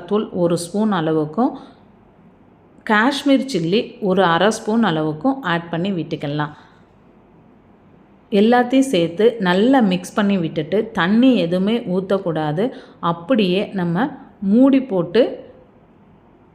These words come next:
ஃப்ரை பண்ணிக்கிட வேண்டியதான். தேவையான அளவு உப்பும் போட்டுக்கலாம். நல்லா உருளைக்கிழங்கோட மசாலா, உப்பு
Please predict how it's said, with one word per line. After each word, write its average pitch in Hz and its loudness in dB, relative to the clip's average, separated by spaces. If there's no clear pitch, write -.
ஃப்ரை 208 4
பண்ணிக்கிட 185 0
வேண்டியதான். 156 -2
தேவையான 233 4
அளவு 170 0
உப்பும் 240 -2
போட்டுக்கலாம். 156 -2
நல்லா 269 2
உருளைக்கிழங்கோட 185 0
மசாலா, 196 2
உப்பு 190 0